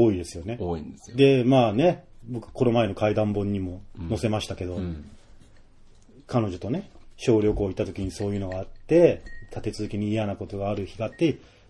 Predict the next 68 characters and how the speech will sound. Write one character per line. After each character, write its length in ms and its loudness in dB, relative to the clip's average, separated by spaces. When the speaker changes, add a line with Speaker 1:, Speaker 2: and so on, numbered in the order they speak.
Speaker 1:
実 420 0
は 140 10
み 140 4
た 100 -6
い 100 -8
な 160 -12
怪 200 -2
談 200 -4
が 100 -8
ね、 180 -8
あ 80 2
れ 60 6
今 120 6
井 60 6
さ 100 2
ん 40 6
の 40 2
話 240 -4
で 80 -6
す 80 -18
か 80 -16
ら、 160 -20
皆 160 -8
さ 80 -12
ん。 100 -14
Speaker 2:
そ 180 -12
う。 20 -10
Speaker 1:
は 60 -12
い。 120 -16
Speaker 2:
そ 140 -14
う 20 -14
い 20 -14
う 20 -16
時 200 -10
っ 20 -20
て 80 -20
な 120 -10
ん 20 -10
か 100 -20
そ 240 -6
う 80 -4
い 240 -4
う、 80 -16
な 80 -8
ん 40 -8
か 200 -14
嫌 440 0
な 80 -8
感 320 -12
じ 100 -18
が 120 -18
す 140 -14
る 120 -12
か 160 -18
ら。 360 -4
Speaker 1:
だ 80 -6
か 80 2
ら 100 -4
そ 160 4
の 80 8
時 220 0
連 200 2
れ 40 0
て 100 2
た 400 6
愛 240 6
人 320 0
の 320 4